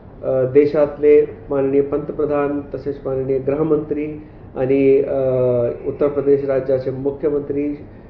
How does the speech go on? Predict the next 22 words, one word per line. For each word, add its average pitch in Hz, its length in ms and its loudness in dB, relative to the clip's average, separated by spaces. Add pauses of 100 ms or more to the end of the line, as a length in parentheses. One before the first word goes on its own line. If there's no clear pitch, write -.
(320)
यांची, 175 600 2
अ, 139 260 4
उपस्थितीत 156 640 -4
हे 147 100 -2
तीन 147 260 -4
कार्यक्रम 135 440 -4
होणार 123 300 -2
आहेत. 143 220 -4 (400)
आणि, 139 380 6
अ, 139 200 -2 (420)
असे 190 240 4
कार्यक्रम 170 400 0
पूर्ण 165 400 -4
देशभरात 147 460 -2 (140)
कुठेही 160 520 0 (280)
आतापर्यंत 139 480 -2
झाले 139 380 0
नाही. 139 260 0 (340)
आणि 143 180 0
महाराष्ट्रात, 147 840 0 (500)
महाराष्ट्राचा 170 920 0 (400)
जे 147 360 6